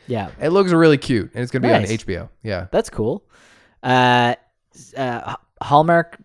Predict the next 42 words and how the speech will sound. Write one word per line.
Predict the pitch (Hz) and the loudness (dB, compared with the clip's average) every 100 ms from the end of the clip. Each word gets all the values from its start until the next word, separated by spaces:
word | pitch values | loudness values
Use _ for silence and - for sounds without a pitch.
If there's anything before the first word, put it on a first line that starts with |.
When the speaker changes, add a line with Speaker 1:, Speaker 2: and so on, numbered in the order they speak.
| - | -12
Speaker 1:
Christmas | - 156 - 160 | -4 -2 -2 -4
movies | 170 160 190 | -2 0 0
started | - 135 127 120 | 0 2 2 2
up, | 123 - - | -2 -4 -8
like, | 123 104 - | -6 -6 -6
October | 117 - 120 107 | -6 -4 -4 -4
fifteenth | - 107 113 120 | -6 -8 -8 -6
this | - 143 | -2 -2
year. | 160 175 | 0 0
Speaker 2:
Wow. | - 101 90 85 - | 0 -4 -8 -12 -14
Okay. | 113 113 117 | -10 -6 -4
Speaker 1:
And | 113 107 | -4 -4
Jen's | 131 143 | -4 -2
watched | 120 131 - - - - - - - | 2 2 0 -10 -18 -20 -20 -10 0
probably | 147 143 135 | 2 4 2
seven | - 92 82 | 0 -4 -8
of | 87 | -12
them. | 80 | -6
Speaker 2:
God | 120 117 | -4 -2
love | 98 92 | -6 -10
her. | 90 | -4
That's | 156 | 2
Speaker 1:
Maybe | 165 151 | 4 4
Speaker 2:
great. | 143 85 | 2 0
Speaker 1:
ten. | 113 85 82 - - | -2 -4 -14 -20 -12
Speaker 2:
Wow. | 107 117 110 101 85 - - - | -10 -6 -6 -6 -8 -16 -20 -18
Speaker 1:
Yeah. | - 76 - _ - | -16 -16 -18 _ -18
Speaker 2:
So, | - 175 156 143 - | 0 4 4 2 -2
uh, | 135 131 - | 0 0 4
our | 143 139 131 | 4 4 0
radio | 139 143 127 | -2 -2 -2
station | - 120 120 113 | -4 -6 -6 -10
flips | - 120 - | -6 -6 -6
to | - 113 104 - | -6 -4 -4 -4
twenty-four | 123 113 113 | -6 -6 -4
hour | 107 98 95 | -4 -4 -6
Christmas | - 113 139 131 | -6 -8 -6 -6
music | 156 160 185 - - | -4 -4 -6 -8 -6
at | 123 123 | -2 0
Speaker 1:
Mm-hmm. | |
Speaker 2:
some | 110 104 135 | 0 -2 -2
point. | 139 151 202 | -4 -6 -6